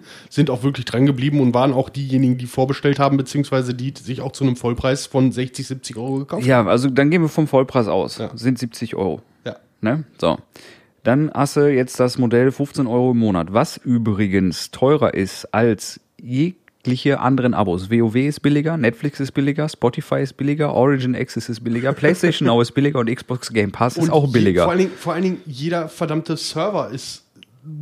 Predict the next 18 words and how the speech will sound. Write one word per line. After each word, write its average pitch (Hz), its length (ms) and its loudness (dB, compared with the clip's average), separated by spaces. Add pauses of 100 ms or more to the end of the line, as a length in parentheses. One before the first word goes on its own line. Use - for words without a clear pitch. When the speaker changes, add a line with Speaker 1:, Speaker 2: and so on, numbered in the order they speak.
(200)
Speaker 1:
günstiger, 143 520 -4
um, 131 80 -4
Speaker 2:
Ja. 131 280 6
Speaker 1:
um 175 120 0
irgendein 160 300 -2
Spiel 175 240 -8
aufzusetzen. 120 600 -8
Speaker 2:
Richtig. 127 300 2
Speaker 1:
Um, - 40 -18
zu 143 100 -10
de-, 135 200 -6
um 151 240 -2
dediziert 151 400 -6
den 143 100 -8
Server 147 300 -4
aufzumachen, 151 380 -2
sei 139 120 0
es, 139 140 -2